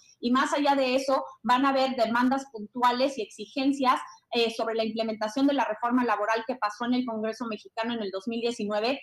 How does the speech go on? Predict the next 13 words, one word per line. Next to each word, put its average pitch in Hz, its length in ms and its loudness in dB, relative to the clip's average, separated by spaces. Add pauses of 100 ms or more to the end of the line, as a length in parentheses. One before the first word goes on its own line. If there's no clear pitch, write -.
(120)
y 254 140 -2
que 247 80 2
los 220 160 0
demócratas 277 560 0 (260)
pusieron 285 460 -2
sobre 233 240 -2
la 214 100 0
mesa 247 400 0
en 226 80 -6
la 208 80 0
renegociación 214 680 -2
del 262 160 0
Telecán 226 520 0